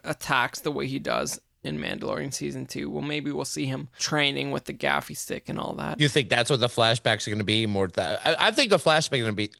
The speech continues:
Speaker 2: are gonna be things like where, how he got Slave One back. Maybe they go further back. I don't know. Is, is this, like, the point that they're gonna go from? 'Cause like you mentioned, th-, he said that you're gonna see all the stuff you ever wanted to see of Boba Fett. So I, I tend to wanna see more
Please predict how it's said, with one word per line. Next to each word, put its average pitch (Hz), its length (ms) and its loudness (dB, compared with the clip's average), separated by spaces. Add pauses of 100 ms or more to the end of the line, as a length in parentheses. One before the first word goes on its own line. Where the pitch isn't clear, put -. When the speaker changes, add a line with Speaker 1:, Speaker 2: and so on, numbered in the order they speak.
Speaker 2:
are 107 100 2
gonna 101 340 -4
be 87 120 -4
things 92 280 -4
like 87 220 0
where, 98 360 2 (100)
how 101 180 2
he 95 60 2
got 90 200 -2
Slave 85 320 0
One 98 340 2
back. 90 520 0 (400)
Maybe 120 220 4
they 156 120 6
go 143 160 6
further 135 380 4
back. 139 260 4
I 160 80 6
don't 208 100 6
know. 175 180 8
Is, 147 160 6
is 151 180 4
this, 175 180 4
like, 139 240 4
the 101 220 2
point 135 420 0
that 123 140 2
they're 110 100 -2
gonna 113 180 2
go 107 200 6
from? 135 260 0
'Cause 135 160 -2
like 170 160 0
you 196 80 -2
mentioned, 233 540 2 (160)
th-, 110 160 -12
he 147 200 2
said 156 280 4
that 120 160 2
you're 123 120 0
gonna 123 160 -2
see 113 160 0
all 123 300 8
the 113 80 0
stuff 117 340 4
you 113 120 4
ever 113 400 4
wanted 117 320 0
to 107 60 -4
see 127 360 0
of 104 140 -2
Boba 107 220 2
Fett. 98 200 0
So 101 120 0 (400)
I, 160 320 6
I 208 40 8
tend 214 220 4
to 160 60 8
wanna 139 220 6
see 135 200 2
more 117 420 6